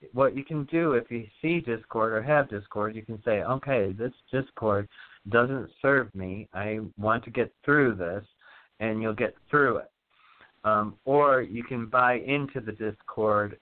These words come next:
and be upset and angry and disjointed, and, um, your world can crash. So I don't want your world to crash.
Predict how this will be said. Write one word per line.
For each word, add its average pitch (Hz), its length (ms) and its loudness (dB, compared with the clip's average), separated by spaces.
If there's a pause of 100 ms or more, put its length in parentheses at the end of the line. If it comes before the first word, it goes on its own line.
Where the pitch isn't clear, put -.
and 104 200 -2
be 104 120 -2
upset 147 720 2
and 104 160 -10 (100)
angry 135 560 -2
and 98 360 -8 (200)
disjointed, 151 920 0
and, 101 340 -8 (200)
um, 104 600 2
your 110 200 -2
world 123 440 2
can 90 140 -12
crash. - 360 -10 (880)
So 117 320 2
I 110 120 -4
don't 147 280 2
want 135 200 -2
your 143 120 -2
world 113 260 2
to 104 60 -12
crash. 92 420 -8